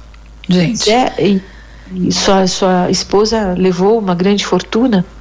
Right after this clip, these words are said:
Speaker 1: Pois
Speaker 2: Mas
Speaker 1: é, mas será
Speaker 2: será
Speaker 1: que estão felizes?
Speaker 2: Exato, minha querida.
Speaker 1: Né? Porque assim, é, o dinheiro não traz felicidade, manda buscar, mas manda buscar que vem algo de fora, mas e dentro de você?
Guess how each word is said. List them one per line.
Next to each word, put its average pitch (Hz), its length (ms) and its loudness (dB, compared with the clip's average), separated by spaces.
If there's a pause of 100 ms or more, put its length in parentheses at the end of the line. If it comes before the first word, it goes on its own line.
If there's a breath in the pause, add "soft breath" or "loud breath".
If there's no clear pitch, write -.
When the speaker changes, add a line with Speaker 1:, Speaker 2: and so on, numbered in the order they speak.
(600 loud breath)
Speaker 1:
Pois 202 160 2
Speaker 2:
Mas 247 140 2
Speaker 1:
é, 247 100 2
mas 226 160 0
será 254 200 0
Speaker 2:
será 269 120 0
Speaker 1:
que 277 60 2
estão 247 320 0
felizes? 220 1040 -2 (840)
Speaker 2:
Exato, 185 500 0
minha 180 140 0
querida. 185 280 0
Speaker 1:
Né? 220 380 2 (320 loud breath)
Porque 175 160 -4
assim, 214 240 2
é, 233 400 2
o 208 60 -2
dinheiro 226 320 2
não 262 40 0
traz 262 200 0
felicidade, 220 580 0
manda 226 300 2
buscar, 220 580 0
mas 196 160 0
manda 226 240 2
buscar 254 800 0
que 311 100 -4
vem 294 260 2
algo 285 280 2
de 269 140 0
fora, 254 420 0
mas 254 220 0
e 339 80 2
dentro 254 420 0
de 196 80 0
você? 208 500 0